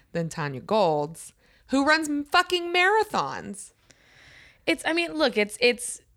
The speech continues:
Speaker 2: it real, 'cause so, like, when I, I did this show, I think I talked about it, but I did this sh-, this show,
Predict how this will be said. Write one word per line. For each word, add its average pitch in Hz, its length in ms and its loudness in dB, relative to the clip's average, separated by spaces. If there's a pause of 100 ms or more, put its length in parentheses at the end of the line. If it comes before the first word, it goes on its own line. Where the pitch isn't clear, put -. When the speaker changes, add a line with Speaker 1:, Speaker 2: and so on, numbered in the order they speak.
(160)
Speaker 2:
it 277 140 0
real, 262 260 2 (100)
'cause 233 200 -4
so, 262 240 4
like, 233 220 2
when 226 140 0
I, 226 240 0
I 214 100 0
did 233 200 -2
this 226 260 -2 (100)
show, - 260 0
I 202 240 0 (180)
think 269 200 -2
I 214 100 0
talked 196 360 -2
about 196 160 4
it, 202 100 0
but 233 100 2
I 247 60 4
did 269 240 -2
this 285 140 2
sh-, - 180 0
this 208 180 2
show, 180 560 4